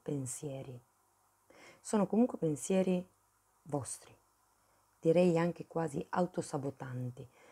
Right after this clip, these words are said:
però ce n'è di un tipo e di un altro tipo, e voi comunque non riuscite né a trovare un equilibrio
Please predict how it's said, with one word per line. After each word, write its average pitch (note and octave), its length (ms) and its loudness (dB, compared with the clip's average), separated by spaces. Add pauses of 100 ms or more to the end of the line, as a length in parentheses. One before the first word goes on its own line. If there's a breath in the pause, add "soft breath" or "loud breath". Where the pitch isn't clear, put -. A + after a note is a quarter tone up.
(220 loud breath)
però F#3+ 220 2
ce - 160 -4
n'è F3 240 2
di F3 140 0
un F3+ 240 4
tipo A#3+ 420 -2 (360)
e G3+ 100 -2
di E3 80 0
un E3+ 120 4
altro D#3 320 0
tipo, C#3 380 -12 (260 soft breath)
e E3+ 140 0
voi G#3+ 180 2
comunque G3 360 -2
non E3+ 120 2
riuscite E3 340 -6
né E3+ 120 0
a G3+ 60 -4
trovare F#3 320 -2
un F#3 80 4
equilibrio F#3+ 600 0